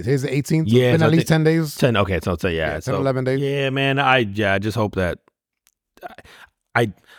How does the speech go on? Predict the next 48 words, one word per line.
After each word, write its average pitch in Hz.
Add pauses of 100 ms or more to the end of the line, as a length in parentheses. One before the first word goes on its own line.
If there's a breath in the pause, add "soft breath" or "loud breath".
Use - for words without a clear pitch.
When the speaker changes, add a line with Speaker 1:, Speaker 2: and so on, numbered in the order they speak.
(100)
Speaker 1:
I 113
hope, 147
but 117
also 101
I 92
know 107
that 98
this 95
is 95
so 107
much 92
bigger 98
than 87
this 85 (140)
situation 87
now. 82 (120)
There's 87
just 87
so 104
much 90
nuance 92
in 92
this, 95
and 80
it's 76
been 82
going 82
on. 82
Again, 120
like, 113 (220 loud breath)
the, 143
like, 135
the 139
more 143
I 160
try 156
to 139
go 135
down 127
this 107
rabbit 113
hole, 123
the 110
more, 113
you 123
know, 113
it's 104
like, 107